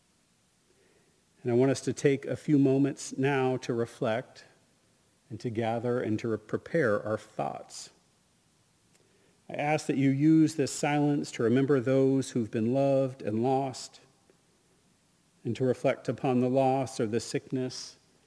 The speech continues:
or the pain that you carry. I read a reflection this week on grief that encouraged us to acknowledge and to shine a light in our pain,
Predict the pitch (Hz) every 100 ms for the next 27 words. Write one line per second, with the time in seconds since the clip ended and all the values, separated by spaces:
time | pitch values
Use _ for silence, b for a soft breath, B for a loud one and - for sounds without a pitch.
0 | _ - 120 107 - 160 147 107 110 117
1 | 107 - 156 104 95 104 - _ _ _
2 | _ _ _ _ _ _ _ _ _ _
3 | _ _ _ _ _ _ _ _ - 131
4 | 131 127 - 147 151 - 139 131 120 135
5 | 135 127 120 120 104 147 151 139 - 120
6 | 117 - b b b - 123 117 160 151
7 | 127 - 139 - - 123 107 117 127 131
8 | 131 127 120 - - _ _ _ _ _
9 | _ - 110 110 - 131 127 127 117 117
10 | 143 92 - - - _ _ - 107 107
11 | 107 - 123 101 98